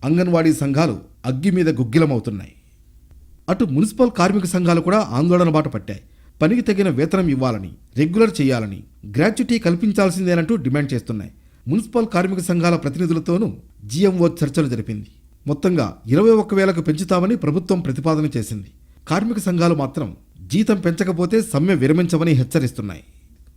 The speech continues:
వివిధ వర్గాల నుంచి వస్తున్న ఈ ఒత్తిళ్లను ఎలా ఎదుర్కోవాలా అని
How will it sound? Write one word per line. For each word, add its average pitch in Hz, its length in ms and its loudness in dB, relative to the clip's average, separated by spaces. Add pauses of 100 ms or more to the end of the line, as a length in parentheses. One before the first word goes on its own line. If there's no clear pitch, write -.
(760)
వివిధ 196 240 2
వర్గాల 196 340 2
నుంచి 214 240 -2
వస్తున్న 196 300 -2
ఈ 160 200 2
ఒత్తిళ్లను 202 480 0
ఎలా 156 260 2
ఎదుర్కోవాలా 170 640 2 (120)
అని 151 200 -2